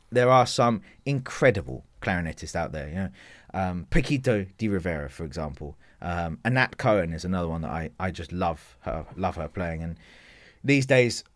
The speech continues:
I think the clarinet has seen and is seeing a bit of a resurgence as, as well in jazz. But, uh, yeah, I, I think it was a combination of things, but fundamentally just the,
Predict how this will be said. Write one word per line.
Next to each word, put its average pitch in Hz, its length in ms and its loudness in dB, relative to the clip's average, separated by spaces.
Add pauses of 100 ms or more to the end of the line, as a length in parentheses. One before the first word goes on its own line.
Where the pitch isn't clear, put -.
I 151 100 4
think 254 180 6
the - 80 4
clarinet 190 420 8
has 160 220 6
seen 165 640 2
and 110 140 2
is 143 160 2
seeing 104 220 2
a 90 40 0
bit 110 140 2
of 101 100 0
a 95 220 4
resurgence 107 720 2
as, 85 220 -10
as 95 160 -4
well 120 160 2
in 69 120 -6
jazz. 69 360 -6 (500)
But, 135 140 4
uh, 139 40 8
yeah, 151 220 8
I, 143 200 6
I 147 40 4
think 160 200 2
it 147 60 2
was 123 120 2
a 131 60 0
combination 113 580 2
of 98 60 -4
things, 104 200 0
but - 180 -2
fundamentally 98 680 0
just - 340 -6
the, 101 180 -2